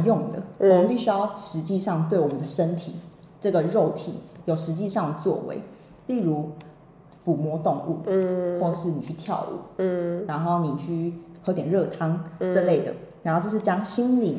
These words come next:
Speaker 1: 与感官身体，还有社会身体互相融合。
Speaker 2: 嗯。
Speaker 1: 对，所以这有一个蛮有趣，书中其实也有提到，它是一，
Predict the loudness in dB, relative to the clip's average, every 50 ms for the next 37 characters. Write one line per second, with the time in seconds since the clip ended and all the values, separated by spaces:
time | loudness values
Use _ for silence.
0 | -4 -8 -8 -6 -4 -2 -2 -2 0 0 2 2 2 2 2 2 2 2 0 0
1 | 2 2 2 2 0 -2 -4 -6 -6 -4 0 2 4 4 4 4 2 2 2 2
2 | 2 4 2 2 0 0 0 -2 -2 -2 -2 -4 -6 -8 -6 -2 0 0 2 2
3 | 0 -2 -2 -4 -6 -6 -6 -6 -8 -6 -8 -8 -8 -6 -2 0 2 4 4 4
4 | 4 6 4 4 4 4 2 2 0 0 2 2 2 2 0 -4 -12 -14 -16 -8
5 | 0 2 4 4 4 4 4 4 4 4 4 4 4 4 4 4 4 4 2 0
6 | 0 0 0 0 0 -2 -2 0 2 2 0 2 2 4 6 6 4 4 2 -4
7 | -4 0 0 0 0 -2 -6 -12 -16 -18 -12 -6 -4 -2 0 0 0 0 -2 -2
8 | -2 -2 0 0 0 0